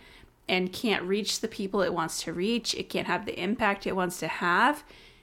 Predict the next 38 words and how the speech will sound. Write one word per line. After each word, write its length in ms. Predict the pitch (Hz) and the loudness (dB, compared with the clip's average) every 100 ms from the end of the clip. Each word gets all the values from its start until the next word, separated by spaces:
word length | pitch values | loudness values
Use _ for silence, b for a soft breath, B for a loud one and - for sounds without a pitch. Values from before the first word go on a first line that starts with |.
| B | B
if 300 | 214 233 - | 6 6 4
there 400 | 190 175 190 196 | -4 2 4 6
are, 480 | - 180 175 180 - | 6 6 6 4 2
like, 360 | 175 175 170 - | 0 -2 -2 0
dark 260 | 202 202 202 | 4 4 2
spots 400 | - 196 190 - | 0 2 4 2
and 140 | - | 2
shadows 480 | - 190 208 196 220 | 4 4 6 4 4
in 80 | 175 | 2
your 120 | - | 2
energy 480 | 214 285 208 185 180 | 2 4 2 2 0
that 160 | 190 | 2
are 100 | 175 | 0
kind 320 | 175 - 185 185 | -2 0 0 0
of 140 | 185 B B B | -4 B B B
lowering 560 | 180 196 202 208 208 196 | 4 6 8 6 4 4
your 180 | - | 2
overall 340 | 180 175 170 170 | 2 2 4 2
vibration, 640 | 170 156 170 165 - 185 | 2 0 0 0 -2 -6
'cause 200 | 180 170 | -6 -4
they 80 | 180 | -4
keep 320 | - 202 196 | -2 -4 0
you 100 | 202 | 2
at 100 | 180 | 2
a 60 | 180 | 0
different 340 | 180 190 175 | -2 -4 -4
vibrational 580 | 180 165 160 165 180 151 | -2 -2 -2 -4 -4 -6
frequency. 720 | - 190 208 220 - 285 330 B B B B B | -2 -4 -2 -2 0 0 -2 B B B B B
And 200 | 196 175 | 2 4
where 120 | 180 | 2
your 160 | 170 170 | 2 -2
soul 420 | - 269 294 220 | 0 4 6 6
is, 340 | 170 170 180 | 6 4 2
where 100 | 190 | 0
your 120 | 175 175 | 0 2
higher 300 | 226 254 285 | 4 4 4
self 300 | 220 196 247 | 2 0 4
is, 340 | 233 196 | 4 4